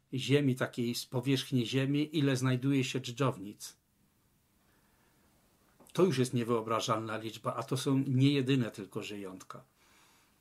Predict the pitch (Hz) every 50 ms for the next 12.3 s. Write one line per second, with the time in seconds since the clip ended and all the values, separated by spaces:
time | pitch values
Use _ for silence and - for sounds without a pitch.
0 | _ _ _ _ _ _ - - - - 156 143 143 147 135 139 147 143 139 135
1 | 131 139 139 135 123 131 135 139 131 127 127 120 123 127 127 117 120 - - 135
2 | 135 131 117 - 127 123 123 127 139 147 165 - - _ _ _ _ _ _ -
3 | 135 120 123 127 135 131 120 110 123 151 156 135 110 101 101 - - - - 110
4 | 98 101 120 127 123 117 120 113 - - 131 131 - - 123 123 120 120 113 113
5 | 110 110 - - - _ _ _ _ _ _ _ _ _ _ _ _ _ _ _
6 | _ _ _ _ _ _ _ _ _ - 147 147 143 151 147 131 - - - -
7 | - _ _ _ _ _ _ _ _ _ _ _ _ _ _ _ _ _ _ _
8 | - - - 185 196 190 - - - - - 165 151 151 156 143 143 170 175 170
9 | 147 - - 175 175 - 170 160 151 - - - - 143 143 139 135 135 135 147
10 | - - _ - - - - - - 135 135 135 127 120 113 135 151 151 151 -
11 | - - 143 - - - - - - 156 165 170 170 151 143 160 180 139 113 -
12 | - 123 117 123 160 165